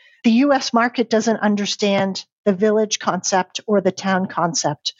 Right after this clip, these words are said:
Us in the wine business do understand it. We understand that you have to know those things and you have to know the varietals within those areas. But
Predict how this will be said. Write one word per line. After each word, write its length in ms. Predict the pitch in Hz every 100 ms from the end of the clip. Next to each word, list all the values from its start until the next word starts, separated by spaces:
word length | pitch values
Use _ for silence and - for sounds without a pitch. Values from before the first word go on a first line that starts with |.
| -
Us 220 | - 262 277
in 80 |
the 80 | 233
wine 260 | 214 240 233
business 400 | 202 190 190 -
do 220 | 285 294
understand 560 | 226 180 170 175 156 160
it. 80 |
We 140 | 196 185
understand 560 | 185 185 - 190 185
that 80 | 180
you 100 | 196
have 200 | 190 180
to 80 | -
know 160 | 175 202
those 200 | 190 190
things 300 | 196 185 185
and 80 | 185
you 80 |
have 140 | 185 185
to 120 | 170
know 140 | 170
the 80 | 170
varietals 520 | 160 202 214 185 185
within 260 | 175 180 165
those 200 | 165 170
areas. 380 | 262 226 165 -
But 280 | - 202